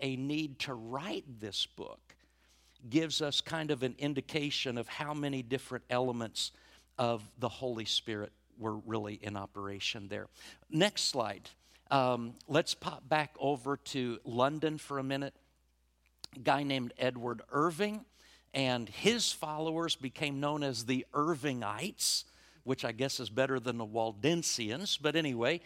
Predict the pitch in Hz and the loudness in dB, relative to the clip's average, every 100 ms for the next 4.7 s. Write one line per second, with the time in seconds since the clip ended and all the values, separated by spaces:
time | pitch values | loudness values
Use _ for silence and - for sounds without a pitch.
0 | - - - - 156 151 151 - 127 175 | -14 -20 -18 2 4 6 2 -2 6 8
1 | 269 269 - 139 113 147 175 - 147 151 | 8 2 0 4 6 4 0 -2 2 4
2 | 143 143 - 208 220 185 170 143 143 - | 4 0 -2 -6 -2 0 0 0 -2 0
3 | 160 156 - 165 147 156 151 139 131 175 | 0 -2 -6 -6 -4 -2 0 0 -4 -2
4 | 185 156 - - - - 156 | -2 -2 -6 -20 -14 0 0